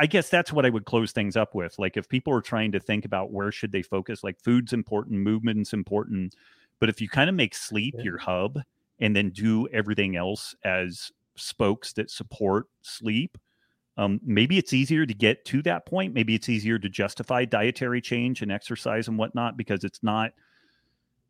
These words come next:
Speaker 1: to get skinny or to do this or do that, or maybe those are, are, you know, side effects. But if we really understand that when I sleep well, I feel amazing, and that I'm kind of at my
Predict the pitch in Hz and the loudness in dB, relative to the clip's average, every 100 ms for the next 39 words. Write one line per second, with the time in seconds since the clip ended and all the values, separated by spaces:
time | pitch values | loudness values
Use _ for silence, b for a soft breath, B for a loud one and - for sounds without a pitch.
0 | _ _ - 120 127 - - 113 113 110 | _ _ -6 4 4 4 0 4 6 6
1 | 104 104 101 110 104 101 - 101 101 101 | 6 4 4 6 6 6 2 0 4 6
2 | 101 95 95 101 98 98 95 95 92 - | 6 4 2 2 2 2 2 0 0 -2
3 | 92 87 90 131 101 87 - 147 185 110 | -2 0 -4 0 0 0 0 2 2 0
4 | 92 90 - 95 98 110 - 110 104 110 | -2 -4 -4 -2 0 -2 -2 -2 2 6
5 | 123 113 101 90 87 - 123 107 98 95 | 6 6 4 2 -4 0 2 4 2 0
6 | 95 - 104 95 90 - 113 117 - 95 | -2 -2 -2 0 -2 -4 -4 -4 0 0
7 | 87 87 - 104 92 90 107 98 92 90 | 0 -4 0 0 0 0 0 0 -2 -4
8 | 90 90 90 - 95 90 104 95 | -6 -6 -6 -4 -4 -2 -4 -4